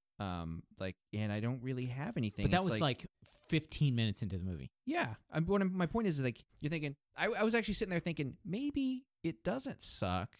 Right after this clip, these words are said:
Speaker 1: and everyone just has a harsh opinion going in. And I was like, "Oh, I'm glad that I just kinda detached from seventy-one with
Speaker 2: <laughs>
Speaker 1: this." And it got my hopes up.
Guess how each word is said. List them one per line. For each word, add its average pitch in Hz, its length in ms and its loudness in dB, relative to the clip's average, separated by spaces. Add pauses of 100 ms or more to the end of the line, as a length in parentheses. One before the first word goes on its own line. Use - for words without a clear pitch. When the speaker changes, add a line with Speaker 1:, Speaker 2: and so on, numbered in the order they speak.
(160)
Speaker 1:
and 117 240 0
everyone 135 280 0
just 127 140 -4
has 123 160 0
a - 20 -2
harsh 127 240 -2
opinion 135 320 -2
going 107 300 -2
in. 180 120 -2
And 98 180 -2
I - 40 -2
was 104 120 -4
like, 107 80 -16 (100)
"Oh, 151 60 -8
I'm 113 120 -4
glad 127 260 -2
that 117 100 -2
I 110 140 -2 (180)
just - 200 -4
kinda 123 160 0
detached 127 540 -4
from 107 200 -4
seventy-one 131 480 -2
with 131 140 0
Speaker 2:
<laughs> - 0 -
Speaker 1:
this." 107 360 -2 (200)
And 117 140 0
it 117 60 0
got 127 160 0
my 139 80 2
hopes 151 260 0
up. 92 200 -2